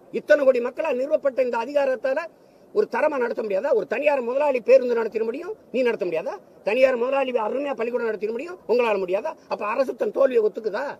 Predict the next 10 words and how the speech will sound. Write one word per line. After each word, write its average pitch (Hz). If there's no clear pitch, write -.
பதில் 240
சொல்லுமா 208
அதுக்கு? 190
இப்படி 208
ஒரு 233
அரசு 240
தேவையா? 233
அ, 151
பிரிட்டன்ல 240
வாங்குறான், 196